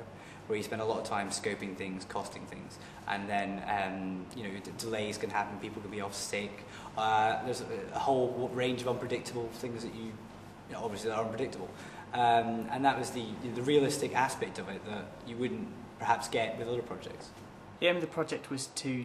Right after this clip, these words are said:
Speaker 2: develop a, uh, low-cost and reliable visibility monitor that could be used on the U K motorway network,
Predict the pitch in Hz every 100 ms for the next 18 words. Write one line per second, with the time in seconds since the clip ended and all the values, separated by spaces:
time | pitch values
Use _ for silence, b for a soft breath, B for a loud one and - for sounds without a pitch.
0 | - 127 123 120 120 - 123 120 117 117
1 | 117 117 117 117 113 123 135 135 - 123
2 | - - - - - 113 120 131 123 117
3 | 110 - 113 - 120 113 117 110 110 113
4 | 104 - 107 113 120 117 113 - 123 117
5 | 113 113 123 123 120 113 117 117 - 107
6 | 107 - 104 107